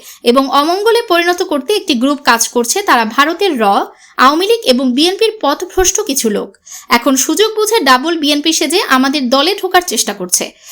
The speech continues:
যারা দিল্লি গেছেন তাদেরও বলছি, আপনাদের গোবর খাইয়ে পবিত্র করে তারপর দেশে নেওয়া হবে।" শুক্রবার পনেরোই আগস্ট বিকেলে পটুয়াখালী সদর উপজেলার কাকরাবুনিয়া ও মজিদ বাড়িয়া ইউনিয়ন বিএনপির যৌথ আয়োজনে স্থানীয় গাবুয়া জনতা মাধ্যমিক বিদ্যালয় মাঠে অনুষ্ঠিত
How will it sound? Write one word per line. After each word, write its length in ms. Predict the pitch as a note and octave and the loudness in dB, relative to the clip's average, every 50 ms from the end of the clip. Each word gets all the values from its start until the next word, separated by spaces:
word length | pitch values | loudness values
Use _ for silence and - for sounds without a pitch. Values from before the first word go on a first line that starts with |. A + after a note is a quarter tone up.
| - - - | -14 -6 -2
যারা 260 | A3+ B3 B3 B3+ B3 | 2 2 4 4 2
দিল্লি 320 | A3+ C4 D4+ F4+ G4+ A4+ | 2 0 0 2 2 2
গেছেন 360 | A4 B3+ A#3 - - E4+ G#4 G#4 | 0 0 -2 0 0 -2 0 2
তাদেরও 380 | E4+ C4+ C4+ C#4 F4+ G#4 G4+ | 2 2 2 2 0 -2 0
বলছি, 340 | C4 A3+ G#3+ G#3+ G#3 - A#3 | 0 0 0 0 0 0 2
আপনাদের 400 | A3 A3+ A#3 C4 C#4 C#4 D4+ C#4 | 2 0 0 0 -2 0 0 0
গোবর 340 | A3+ C4 D4 D#4 F#4+ G#4+ G#4+ | 0 0 0 0 0 -2 -2
খাইয়ে 420 | - - A3+ F#3+ G3 F#3+ G3 - - - - - _ | -2 -4 -2 -2 -2 -4 -6 -8 -12 -20 -20 -10 _
পবিত্র 380 | - F4+ F#4+ A4 A4 A4 - F#4+ | 0 0 2 2 2 0 0 -2
করে 220 | - A3+ A#3 D#4 | 0 0 0 0
তারপর 360 | A4 - F#4+ C#4 B3+ C4 B3+ A#3+ | 0 2 2 0 2 0 -2 -2
দেশে 320 | A3 B3 C#4 C4+ - C#4+ | 0 2 2 2 2 0
নেওয়া 200 | A#3 F#3+ F#3+ F#3 | -2 -2 -2 -4
হবে।" 360 | - G#3+ F#3+ F#3+ F#3+ - - _ _ _ _ _ - | -2 -4 -4 -4 -4 -8 -8 _ _ _ _ _ -10
শুক্রবার 440 | - - C4+ C4 C#4 C4+ C4+ C4+ C4 | -6 -6 -6 -4 0 2 2 2 2
পনেরোই 380 | C4+ C4 B3+ B3 C4 B3+ C4 | 2 2 2 2 2 0 0
আগস্ট 460 | C4 C4 C4 C4+ E4+ F#4+ F#4+ - - | 0 0 0 0 0 0 0 0 0
বিকেলে 380 | C4+ C#4+ C4+ D#4 D4+ D#4 E4 E4 E4 - - - _ - | 2 2 2 2 2 2 0 0 -2 -10 -20 -14 _ -2
পটুয়াখালী 480 | D#4 D#4+ - G4 G4+ G4+ G#4+ G#4+ G#4 | -2 0 0 0 0 0 0 0 0
সদর 300 | - - F4 D#4 E4+ E4+ | 2 0 0 0 0 -2
উপজেলার 480 | F4 E4+ F4 E4 E4+ E4+ F#4+ G#4+ A4 A4 | -2 -2 -2 -2 0 2 2 2 2 2
কাকরাবুনিয়া 680 | - C#4+ C#4 - D#4+ D#4+ D4 D4+ D4+ D4+ D4+ D#4 D#4 D#4 | 2 0 2 2 0 0 0 0 0 0 2 2 0 0
ও 160 | - - C4 | 2 2 2
মজিদ 400 | B3+ B3+ C4+ C#4+ C4+ G4 G4 F#4 | 2 2 2 0 0 0 0 0
বাড়িয়া 400 | C#4+ D4 C#4 C4+ C#4+ D4 D4 D4 - - | 2 2 2 2 2 0 0 -2 0 0
ইউনিয়ন 420 | C4 C4+ C4+ C#4 C#4+ D4 C#4+ B3 | 0 0 0 0 0 0 0 2
বিএনপির 460 | B3 C4+ C4+ C4+ C4+ C#4 D4 D4 D4+ D4+ - - - _ - B3 | 2 2 2 2 2 2 2 0 0 -2 -8 -20 -16 _ -6 -2
যৌথ 320 | A3+ D#4+ E4+ F4+ F4 - | 0 2 2 2 0 0
আয়োজনে 560 | G#4+ - D#4+ D4+ D4+ C#4 - A3 G#3 G#3+ A3 | -2 0 2 2 2 2 0 -2 0 0 -2
স্থানীয় 380 | A3+ - C#4+ C4+ B3 C4 C4 B3 | -2 0 0 2 2 2 2 2
গাবুয়া 400 | A#3+ C4 B3+ B3+ C#4 F4+ G#4 A4 | 2 2 2 2 2 -2 -2 -2
জনতা 380 | F4+ D#4 C#4 C4+ C#4 C#4 D4+ | 0 0 0 0 0 0 0
মাধ্যমিক 480 | D4 C4+ B3+ A#3 A#3 B3+ C#4 C#4 C4+ B3 | 0 0 0 0 0 -2 -2 -2 0 0
বিদ্যালয় 380 | B3 A#3+ A#3 B3+ A#3+ A#3+ B3 B3 | 0 0 2 2 2 2 2 0
মাঠে 340 | A#3 A#3+ B3 B3 - G4+ | 0 0 -2 -2 -2 -4
অনুষ্ঠিত 540 | G4+ F4+ D4 D4 D4 - - - D#4+ E4 E4 | -4 -2 -2 -4 -4 -4 -4 -2 -2 -2 -2